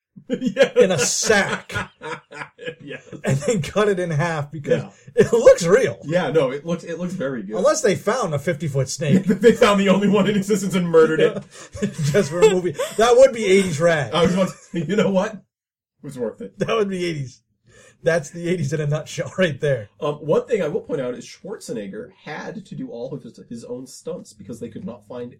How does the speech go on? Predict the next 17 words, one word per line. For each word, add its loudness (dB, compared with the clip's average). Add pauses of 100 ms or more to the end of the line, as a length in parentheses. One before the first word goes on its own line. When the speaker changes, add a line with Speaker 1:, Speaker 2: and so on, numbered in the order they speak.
Speaker 1:
anyone -10
<laughs> -
close -12
to -10
his -16
size -14
as -16
a -16
body -14
double. -20
Speaker 2:
I -6
would -4
agree -16
with -16
that. -18 (180)
Speaker 1:
And, -2
um, -6